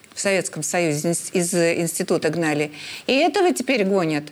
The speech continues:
Вот то же самое, то есть что тогда советская власть преследовала инакомыслящих, что сейчас преследует инакомыслящего человека, который,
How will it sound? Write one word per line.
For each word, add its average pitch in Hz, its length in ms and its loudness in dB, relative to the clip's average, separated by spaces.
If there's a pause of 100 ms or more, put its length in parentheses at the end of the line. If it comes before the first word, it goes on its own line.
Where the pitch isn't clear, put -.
(400)
Вот 214 240 2
то 320 140 4
же 320 80 0
самое, 311 580 2
то 220 140 2
есть 214 160 2
что 285 180 0
тогда 240 500 0
советская 254 640 0
власть 208 540 0
преследовала 165 920 0 (160)
инакомыслящих, 170 880 0 (180)
что 339 280 2
сейчас 294 540 0
преследует 240 580 0
инакомыслящего 208 880 0
человека, 190 560 0
который, 190 420 0